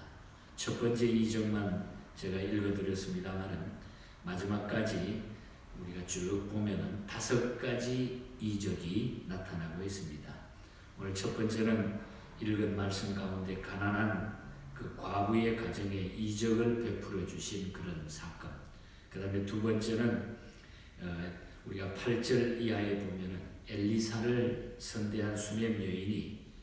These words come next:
아들을 놓지 못해가지고 그 아들을 일 년 후에 놓게 하는 이런 기적. 그런데 세 번째는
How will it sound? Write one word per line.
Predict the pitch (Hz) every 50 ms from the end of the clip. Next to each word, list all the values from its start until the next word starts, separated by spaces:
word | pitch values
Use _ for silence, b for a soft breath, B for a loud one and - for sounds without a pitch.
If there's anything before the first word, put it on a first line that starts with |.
| - -
아들을 | - 117 120 123 123 127 117 120 120 120 120 120 120 - - - - - - -
놓지 | 95 92 95 - - - 98 92
못해가지고 | 87 90 95 - 92 90 82 85 82 - 90 90 90 - - - 104 - B B B B B B B
그 | - 92 82 82 -
아들을 | - 107 117 110 123 120 120 123 131 131 131 127 - -
일 | 110 107 101 104
년 | 107 104 104 101
후에 | 95 92 98 92 85 78 71 71 78 90 98 95 - -
놓게 | - 92 - - 95 - 87
하는 | 87 80 87 92 95 101 101 101 98
이런 | 95 87 85 85
기적. | - - - - - 71 - - - - - B B B B B B B B B
그런데 | - 113 110 107 113 117 117 120 120
세 | 117 - 120 120 110
번째는 | 117 107 110 107 - 104 95 95 101 107 127 135 - -